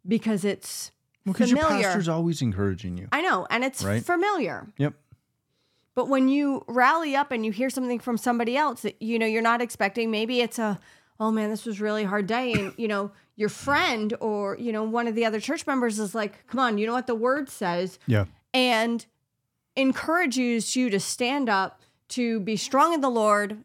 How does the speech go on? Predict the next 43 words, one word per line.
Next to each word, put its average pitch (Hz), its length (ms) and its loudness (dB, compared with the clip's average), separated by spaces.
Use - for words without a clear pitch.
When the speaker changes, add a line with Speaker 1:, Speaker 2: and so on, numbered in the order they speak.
Speaker 1:
to 233 640 -4
fight 294 380 -2
through 294 140 -4
another 233 280 0
day, 202 300 0
to, 208 480 -4
you 226 140 0
know, 196 220 0
rem-, 208 460 0
remind 240 380 2
you 302 140 0
that 240 160 -2
the 190 80 -2
joy 247 320 2
of 349 60 -2
the 302 60 0
Lord 262 220 0
is 240 140 -2
your 226 80 -2
strength, - 300 -6
whatever 311 880 -2
it - 120 0
may 233 180 0
be. 220 440 -4
You 254 80 -2
know, 262 100 0
that - 140 -8
we're 151 140 -6
head 254 220 -2
and 277 60 0
not 233 140 -2
the 202 60 -10
tail, 202 140 -2
above 277 200 -2
and - 80 0
Speaker 2:
Yeah. 208 60 6
Speaker 1:
not 196 60 2
beneath, 196 260 -6
victorious, 269 400 -2
overcomers, 233 380 -6
more 233 100 -2
than 233 100 -2
conquerors. 240 480 -2